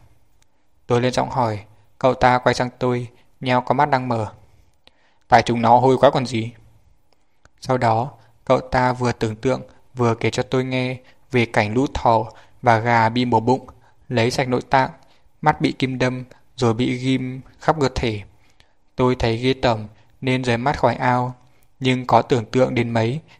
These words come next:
thì Ao cũng không làm gì được. Cậu là ảo ảnh của tôi mà. Một khi tôi còn kiềm chế được bản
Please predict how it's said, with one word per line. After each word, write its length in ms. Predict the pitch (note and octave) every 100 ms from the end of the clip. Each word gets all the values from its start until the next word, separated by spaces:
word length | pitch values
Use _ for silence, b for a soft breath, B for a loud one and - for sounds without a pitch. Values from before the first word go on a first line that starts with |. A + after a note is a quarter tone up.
| b
thì 160 | - B2
Ao 280 | B2 B2 B2
cũng 220 | - C#3+
không 180 | C#3 B2+
làm 160 | A2+
gì 140 | A#2 A2+
được. 260 | A2+ A2 - b b b b -
Cậu 200 | C3 B2
là 160 | A#2
ảo 180 | A2+ A#2
ảnh 200 | A2+ A2 -
của 120 | A#2
tôi 200 | - C3
mà. 360 | B2 A2 G#2+ - _ _ _ _ B2+
Một 100 | A#2
khi 200 | - B2+
tôi 280 | - C3
còn 240 | B2+ A#2+ A2+
kiềm 220 | - A2+
chế 140 | A#2
được 80 | B2
bản 160 | C3+